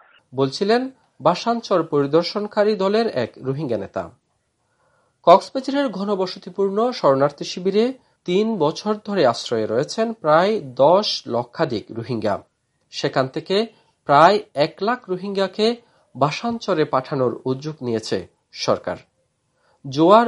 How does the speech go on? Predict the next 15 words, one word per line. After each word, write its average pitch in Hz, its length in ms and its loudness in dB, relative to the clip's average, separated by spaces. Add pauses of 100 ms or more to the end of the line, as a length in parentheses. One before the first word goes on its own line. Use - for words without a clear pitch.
ও 170 200 2
জলোচ্ছ্বাস 139 680 -4
থেকে 202 320 -2 (280)
সেখানকার 156 600 0 (160)
চল্লিশ 170 580 -2
বর্গ 135 280 4
কিলোমিটার 160 540 0
এলাকা 113 380 -2
রক্ষা 107 300 -4
করতে 185 440 0 (400)
তেরো 160 240 4
কিলোমিটার 196 640 2
দীর্ঘ 123 300 -2
বাঁধ 139 340 2 (420)
এবং 202 380 4